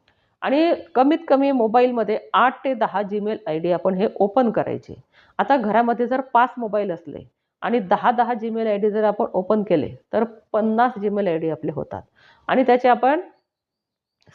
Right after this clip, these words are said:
सबस्क्रायबर पण घ्यायचे, वॉच टाइम पण घ्यायचा आणि व्ह्यूज पण घ्यायचे.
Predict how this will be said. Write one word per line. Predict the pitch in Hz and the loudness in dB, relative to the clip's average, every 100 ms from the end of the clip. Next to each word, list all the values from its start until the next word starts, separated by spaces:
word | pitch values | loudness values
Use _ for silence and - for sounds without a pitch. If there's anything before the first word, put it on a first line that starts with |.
| - | 0
सबस्क्रायबर | 208 - 240 262 262 277 | 0 0 2 4 4 2
पण | 269 285 | 0 -2
घ्यायचे, | 220 151 - 202 240 - _ - | -4 -4 -2 -4 -4 -10 _ -6
वॉच | 165 202 202 - | 0 2 2 2
टाइम | 247 247 | 2 2
पण | 269 | 0
घ्यायचा | 262 185 165 196 233 302 - | 2 0 0 -2 -2 -4 -2
आणि | 208 277 | 0 0
व्ह्यूज | 180 190 214 | 0 0 0
पण | - 202 180 | 2 0 2
घ्यायचे. | 131 - - 117 | -2 -6 -10 -20